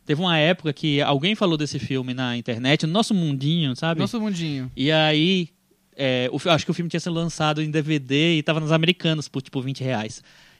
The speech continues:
Speaker 1: E aí, todo mundo, alguém, alguém falou, todo mundo foi lá, comprou e todo mundo viu na mesma época.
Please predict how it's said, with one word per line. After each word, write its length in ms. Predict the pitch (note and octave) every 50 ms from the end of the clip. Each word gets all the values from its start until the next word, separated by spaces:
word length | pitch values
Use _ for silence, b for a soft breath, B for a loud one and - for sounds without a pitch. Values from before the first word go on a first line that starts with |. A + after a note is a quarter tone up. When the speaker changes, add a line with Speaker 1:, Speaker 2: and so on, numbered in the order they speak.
| b
Speaker 1:
E 100 | C3+ D3
aí, 360 | D3+ D3 D3 D3 D#3 E3+ F#3 F3+
todo 280 | - F#3+ G#3 G3 G#3+
mundo, 200 | G3 F#3 F#3+ G3+ -
alguém, 220 | E3 D#3+ G3+ A#3
alguém 260 | - D#3 D3+ F3 A3 A3
falou, 240 | - G#3 F3+ F#3
todo 260 | F#3+ - A#3 B3 A#3 A#3
mundo 200 | G#3 G#3 G#3+ G3+
foi 160 | - G3+ F#3+
lá, 100 | F3+ E3+
comprou 420 | - F#3+ F3 E3 - E3+ F#3 G3+
e 60 | G#3+
todo 220 | G3 - A3+ G#3+ A3
mundo 160 | G#3+ G#3+ G#3
viu 120 | F#3 G3
na 60 | G3 G3
mesma 320 | G3 G3 F#3 G3 G3 F#3
época. 460 | D#3+ C3+ B2+ - B2 - A2 G#2+ A2